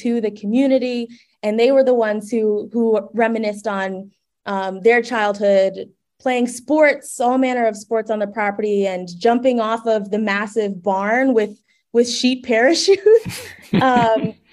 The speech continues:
it, uh, doing very dangerous things for children. So ultimately, I just wanna, I wanna point out that the celebration was so amazingly simple. The people were so connected. People were so pleased to be able to share their story with me.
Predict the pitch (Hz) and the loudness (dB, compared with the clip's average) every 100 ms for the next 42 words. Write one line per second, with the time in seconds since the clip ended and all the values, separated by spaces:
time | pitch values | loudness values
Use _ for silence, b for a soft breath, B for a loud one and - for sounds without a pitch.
0 | B B B 262 262 - 233 226 202 208 | B B B -4 -4 0 2 2 -2 2
1 | 330 370 370 370 330 320 294 294 302 247 | 4 6 4 4 2 0 -2 -4 -4 -2
2 | 240 240 226 220 208 196 175 180 214 208 | -4 -4 -6 -2 -2 -2 -6 -6 0 2
3 | 196 196 _ _ _ _ _ - 254 269 | 0 -4 _ _ _ _ _ 2 2 4
4 | 285 262 240 226 214 220 226 214 202 202 | 2 2 2 2 0 -4 -4 -2 -2 -2
5 | 214 214 208 202 220 220 202 202 202 196 | -2 0 -2 -2 -6 -2 -2 -2 -8 -6
6 | 202 196 196 196 202 196 190 b b b | 0 0 0 -2 -2 -6 -8 b b b
7 | b b _ _ - 233 214 - - - | b b _ _ 0 2 2 -4 -20 -20
8 | _ _ _ _ _ _ _ - 285 294 | _ _ _ _ _ _ _ 0 4 6
9 | 285 254 240 254 254 262 240 226 208 254 | 6 4 4 2 0 0 0 -4 0 0
10 | 254 247 240 233 240 233 208 240 233 214 | 2 0 0 -4 -6 -8 -8 -8 -4 -4
11 | 202 202 196 196 208 254 285 285 262 - | -4 -2 -2 -2 -2 -2 -2 0 0 0
12 | 247 247 226 208 202 190 190 - 320 339 | -4 -2 -2 -4 -4 -8 -8 -6 0 2
13 | 302 240 220 254 220 226 214 208 208 220 | 2 2 -2 -4 0 0 0 -2 -4 -4
14 | 202 196 196 302 320 302 294 294 269 277 | -2 -4 -4 -4 -2 0 -2 0 0 0
15 | 277 277 | -2 -4